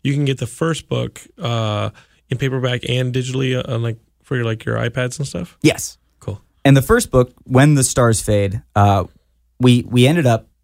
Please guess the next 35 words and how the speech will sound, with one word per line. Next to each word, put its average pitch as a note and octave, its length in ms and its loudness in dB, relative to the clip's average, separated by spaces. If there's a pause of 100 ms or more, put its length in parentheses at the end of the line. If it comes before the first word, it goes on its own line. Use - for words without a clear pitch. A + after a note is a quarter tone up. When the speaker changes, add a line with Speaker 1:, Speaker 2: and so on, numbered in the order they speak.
Speaker 2:
when, B2 400 4
uh, A2+ 180 0
when A#2 160 2
Bob B2 220 4
said, B2+ 160 2
"Hey, B2+ 140 4
look, A#2 180 0
I'm G#2 80 2
starting A2 280 2
up G#2 100 -2
this A2+ 100 -6
company, D#3 600 0
and A2 440 0 (100)
I G#2 200 2
want B2 280 2
you A#2+ 80 4
to B2 80 2
be A2 140 2
the G2+ 80 0
first G#2+ 320 2
author F#2+ 240 2
in G#2+ 60 2
the A2+ 60 2
stable. G#3+ 380 0 (240)
I'm G2+ 340 2 (140)
going A2 300 4
to A#2+ 200 2
release C#3+ 520 0 (100)
The A#2 80 -2
Grey D3+ 220 2
Wars A2 340 -2 (100)
through A#2+ 180 -2
California G#2+ 440 2
Cold E3 220 4
Blood. G2 240 0